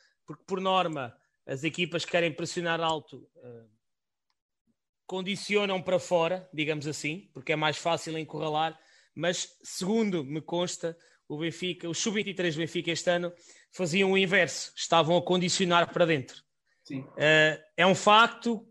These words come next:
Speaker 1: como é que te lembraste de fazer isso? Porque, por exemplo, o Liverpool do Klopp faz isso, dá uns tempos esta parte também. Como é que te lembraste disso? Como é que foi treinar isso? Porque é, é algo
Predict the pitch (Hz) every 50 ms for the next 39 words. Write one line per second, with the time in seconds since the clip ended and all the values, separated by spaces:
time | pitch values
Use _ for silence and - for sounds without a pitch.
0 | _ - 220 226 220 214 208 208 208 - 196 196 190 185 185 180 180 175 170 165
1 | 165 165 - - 185 180 180 175 170 175 175 180 180 160 - - - - - 185
2 | 175 143 175 170 175 202 208 202 - - - 180 170 165 - 165 151 - _ _
3 | _ _ _ _ _ - 180 185 170 147 190 175 - - 151 165 - - 170 180
4 | 185 160 190 185 175 - - 190 190 185 165 170 - - 180 180 170 165 - -
5 | - - _ _ _ _ _ _ - 165 160 156 147 131 147 165 156 - - -
6 | - - _ _ _ _ _ _ _ _ _ _ - 135 139 143 139 - - 156
7 | 143 123 139 147 127 - 151 135 - 147 147 143 - - 156 151 160 170 180 175
8 | 175 _ _ _ _ _ _ - - 233 262 233 240 247 240 226 226 214 208 202
9 | - - 226 240 233 - - - - - 208 208 220 208 - - - 202 208 208
10 | 196 180 160 - - _ _ _ _ _ _ _ _ _ - 202 208 202 202 202
11 | 202 196 190 208 220 220 - - - - 180 185 170 180 - 151 147 147 139 127
12 | 139 139 139 - - 143 143 151 151 160 156 - -